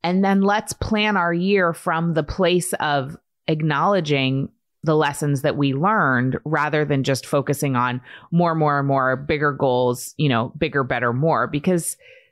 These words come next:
sometimes bigger, better, more is not the goal.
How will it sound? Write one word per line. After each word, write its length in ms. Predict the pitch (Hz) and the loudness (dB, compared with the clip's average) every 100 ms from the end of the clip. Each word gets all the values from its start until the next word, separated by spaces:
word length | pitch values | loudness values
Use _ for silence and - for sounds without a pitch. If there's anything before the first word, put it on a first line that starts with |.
| _ | _
sometimes 1120 | - 214 254 349 220 165 147 165 214 240 - - _ _ _ _ _ _ 151 | -8 -4 -2 -2 -2 -2 0 2 2 0 -2 -8 _ _ _ _ _ _ -4
bigger, 260 | 214 202 | -2 0
better, 260 | 214 202 202 | 0 0 2
more 180 | 208 214 | 2 2
is 160 | 214 | 2
not 300 | 202 202 294 | 0 0 -2
the 60 | 220 | -4
goal. 420 | 147 104 - 185 | -2 -2 -4 -12